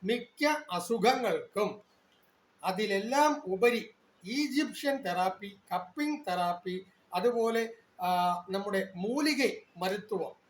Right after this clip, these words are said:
എന്ന് പറയും തമിഴിൽ, ഉം, ആ, നമ്മുടെ ഹെർബൽ ട്രീറ്റ്മെന്റ്, ആ, യാതൊരുവിധ കെമിക്കലുകളും ഇല്ലാതെ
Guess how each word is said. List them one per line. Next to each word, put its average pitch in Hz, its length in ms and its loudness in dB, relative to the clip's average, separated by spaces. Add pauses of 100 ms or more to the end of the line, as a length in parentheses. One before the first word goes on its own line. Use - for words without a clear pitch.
എന്ന് 196 180 0
പറയും 160 380 -4
തമിഴിൽ, 160 320 -2 (460)
ഉം, 175 160 -8
ആ, 160 380 0 (260)
നമ്മുടെ 214 420 -4
ഹെർബൽ 277 480 4
ട്രീറ്റ്മെന്റ്, 190 600 -2 (400)
ആ, 170 380 0
യാതൊരുവിധ 226 760 2
കെമിക്കലുകളും 196 760 0
ഇല്ലാതെ 170 420 -4